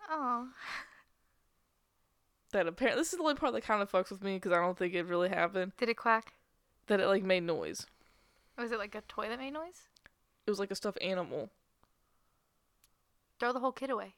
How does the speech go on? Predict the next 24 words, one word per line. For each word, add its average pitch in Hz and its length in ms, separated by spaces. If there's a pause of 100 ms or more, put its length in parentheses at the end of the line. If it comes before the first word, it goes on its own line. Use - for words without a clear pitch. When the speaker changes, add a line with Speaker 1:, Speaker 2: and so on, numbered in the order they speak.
Speaker 2:
<laughs> - 120
Throw - 440
the 277 100
whole 294 220
Speaker 1:
<laughs> - 840
Speaker 2:
cl-, 202 120
um, 180 580 (420)
I - 60
can't 247 200
remember 202 200
what 185 140
else, 170 160
but, 160 160
like, 165 180
I 180 60
know, 202 480 (720)
um, 180 500
Jill 180 300
used 180 160
to 180 60
stay 180 260
there 170 260
sometimes, - 600
and 160 440